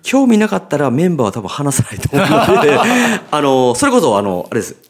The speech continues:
Speaker 2: はい。
Speaker 1: 逆手を使うような。
Speaker 2: はい。
Speaker 1: 右利きの人は左利き使うような
Speaker 2: はい。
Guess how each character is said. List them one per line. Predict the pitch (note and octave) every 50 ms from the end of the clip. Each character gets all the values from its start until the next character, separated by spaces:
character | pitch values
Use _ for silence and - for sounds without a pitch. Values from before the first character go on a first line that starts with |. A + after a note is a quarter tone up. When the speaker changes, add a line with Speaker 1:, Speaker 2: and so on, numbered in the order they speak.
| _ _
Speaker 2:
は | -
い。 | - B2+
Speaker 1:
逆 | B2+ D3+ D3+ - -
手 | D3+
を | C#3 B2+
使 | - - A#2
う | G#2
よ | F2
う | D#2
な。 | D2+ D2 - _ - - _ _ _ _
Speaker 2:
は | - - A#2 G2+
い。 | - - - _ -
Speaker 1:
右 | D3+ D#3 C#3+
利 | B2+ C3
き | C#3
の | C3
人 | B2+ A#2 G#2
は |
左 | E2+ G2 G#2+ F#2+
利 | F2+ G2 F#2
き | -
使 | - - G#2+ F#2
う | F2
よ | E2
う | D2
な | D2 C#2+
Speaker 2:
は | A2+ G2+
い。 | E2+ -